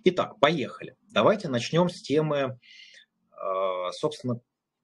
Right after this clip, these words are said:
коучинга, да. Наверняка здесь довольно много психологов, я вот вижу по вашим подписям, да, здесь есть коучи, психологи, а, разные специалисты. Я вот даже сейчас давайте посмотрю в чатик,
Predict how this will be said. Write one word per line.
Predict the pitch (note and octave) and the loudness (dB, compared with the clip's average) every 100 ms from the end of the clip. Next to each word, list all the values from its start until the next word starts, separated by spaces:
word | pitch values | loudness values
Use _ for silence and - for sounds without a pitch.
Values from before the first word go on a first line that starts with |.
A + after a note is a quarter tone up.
| - | 0
коучинга, | D#3+ C#3+ G#2 - - - | 2 4 0 -6 -14 -6
да. | G2+ C#3+ C3+ F2+ | 2 2 2 -2
Наверняка | F#2 G#2+ A#2 C3 F#3+ | -2 0 0 2 0
здесь | G3 B2 | 0 -2
довольно | G#2+ A#2 C3 A#2+ | -2 0 0 0
много | A#2+ C3+ A2 | 0 0 -2
психологов, | G2 - A#2+ F#3 G3 F3+ D3+ A#2+ | -6 -8 -6 0 2 2 -2 -4
я | G#2 | -4
вот | G#2 B2 | -4 -4
вижу | A#2+ G2+ | -6 -6
по | - G2 | -8 -8
вашим | F#2 - G2+ | -6 -6 -4
подписям, | F3+ F3+ B2+ - F#2+ | -4 -4 -10 -16 -14
да, | F#2 B2 G#2+ | -6 -2 -2
здесь | E2+ - - | -6 -14 -18
есть | F#2 | -16
коучи, | - F3 E3 - - | -2 0 0 -4 -16
психологи, | - - C#3+ D3 A2+ G#2 - _ _ _ _ | -20 -8 -4 -4 -4 -6 -8 _ _ _ _
а, | - G2 F#2+ | -10 -4 0
разные | A2+ G#2 F#2 E2+ | 2 0 -2 -16
специалисты. | - G2+ A2+ A#2 F#3 - A#2 | -16 -10 -4 -2 -2 -2 -6
Я | F#2+ | -6
вот | F2+ | -6
даже | F2+ | -12
сейчас | - F2+ | -14 -10
давайте | G2+ F#2 - | -6 -6 -6
посмотрю | - - G2+ G2 | -20 -8 -6 -6
в | |
чатик, | - C#3+ D#3+ C#3+ - | -4 -2 -2 -4 -12